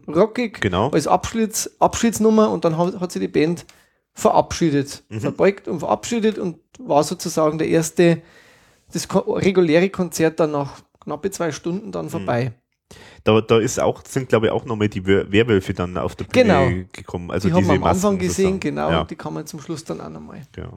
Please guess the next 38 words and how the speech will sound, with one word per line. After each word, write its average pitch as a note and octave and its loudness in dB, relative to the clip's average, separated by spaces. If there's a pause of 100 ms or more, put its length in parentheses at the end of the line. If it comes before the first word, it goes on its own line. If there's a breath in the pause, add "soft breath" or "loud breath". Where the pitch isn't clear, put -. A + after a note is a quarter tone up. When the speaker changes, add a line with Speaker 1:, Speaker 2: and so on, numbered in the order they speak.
(100)
Speaker 2:
Also C3 2
war A#2 4 (200)
toll. F2 2
Also G#2+ 2
Speaker 1:
Und A3 4
Speaker 2:
schön, D3+ 4
Speaker 1:
dann G#3+ 4
kann G#3 4
man A3+ 4
Speaker 2:
eigentlich F#3+ 2
Speaker 1:
eigentlich E3+ 4
Speaker 2:
schöner F3 4
Speaker 1:
auch G#3+ 2
sagen, A#3+ -2
Speaker 2:
Abschluss. A#3 -6
Speaker 1:
schöner F3 -2
Abschluss, - -6
war E3+ 4
ein - -2 (320)
schönes G#3+ 0
Konzert A3+ 0 (180)
über F#3 2
weite D#3+ 2
Strecken G#3+ -4
mit A3 4
ein F#3 2
paar F3 0
Punkte, A3+ -2
wo F#3 -2
man G3 2
eben G3 0
vielleicht E3+ 0
auch F3+ -2
verschieben A#3+ 0
müsste A#3 0
im G#3+ -2
Programm. F#3 0
Speaker 2:
Mhm, F#3 -4